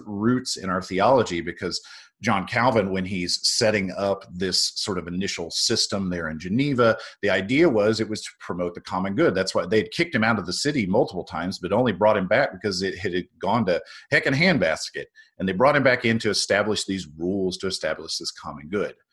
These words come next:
But at the same regard, there's a tension that common good is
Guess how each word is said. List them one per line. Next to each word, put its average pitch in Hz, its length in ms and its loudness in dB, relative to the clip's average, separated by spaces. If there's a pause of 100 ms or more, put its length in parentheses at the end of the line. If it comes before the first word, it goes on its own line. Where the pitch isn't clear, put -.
(400)
But 113 100 2
at 117 100 2
the 113 80 0
same 180 340 4
regard, 87 380 0
there's 98 180 0
a 92 100 -4
tension 95 560 -2
that 85 220 -2
common 104 440 0
good 80 340 -8
is 95 180 -4